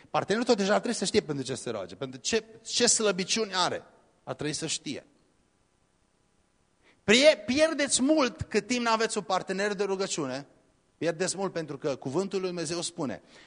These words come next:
"Mărturisiți-vă unii altora păcatele ca să fiți vindecați." Așa spune Biblia. Nu zice? Și liderul, antrenorul tău ar trebui să știe prin ce treci, că altfel nu te poate ajuta.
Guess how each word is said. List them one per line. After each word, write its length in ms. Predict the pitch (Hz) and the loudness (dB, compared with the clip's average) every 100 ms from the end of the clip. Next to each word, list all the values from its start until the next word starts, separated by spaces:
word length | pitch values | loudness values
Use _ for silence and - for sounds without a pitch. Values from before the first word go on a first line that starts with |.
| _ | _
"Mărturisiți-vă 920 | 131 147 139 139 127 208 208 226 214 | 0 2 0 -4 -4 -4 -4 -4 -4
unii 340 | 180 190 170 | -2 -2 -2
altora 420 | 120 110 110 160 160 | -2 -2 -6 -8 -4
păcatele 760 | 165 - 95 - 92 98 151 - _ _ _ _ _ _ _ _ _ _ | -4 -4 -8 -8 -8 -6 -10 -14 _ _ _ _ _ _ _ _ _ _
ca 120 | 120 | -8
să 160 | 107 110 | -6 -6
fiți 300 | - 139 107 | -6 -6 -6
vindecați." 720 | 107 104 104 - - - - _ _ _ _ _ _ | -6 -8 -8 -10 -12 -14 -16 _ _ _ _ _ _
Așa 160 | - 110 | -10 -8
spune 300 | - 95 85 | -10 -16 -16
Biblia. 340 | 90 - - _ _ _ _ _ _ _ _ _ _ _ _ _ _ _ _ _ | -18 -18 -20 _ _ _ _ _ _ _ _ _ _ _ _ _ _ _ _ _
Nu 140 | 117 | -10
zice? 320 | 117 190 - - - - | -6 -4 -4 -6 -14 -10
Și 400 | - 175 151 - - 151 | -6 -4 -4 -6 -10 -4
liderul, 400 | 165 180 160 147 | -2 0 -2 -2
antrenorul 500 | 147 156 160 180 - | -4 -2 2 2 2
tău 140 | 151 | 0
ar 100 | 120 | 0
trebui 200 | - 160 | 0 -2
să 120 | 185 | 0
știe 200 | - 139 | -2 -4
prin 200 | - 113 | -4 -6
ce 160 | 117 113 | -2 -2
treci, 260 | 98 113 | -2 -4
că 100 | - | -2
altfel 160 | 147 160 | -4 -4
nu 60 | 165 | -6
te 100 | 147 | -4
poate 240 | 147 143 | -4 -2
ajuta. 460 | 131 127 117 82 | -2 -2 -4 -4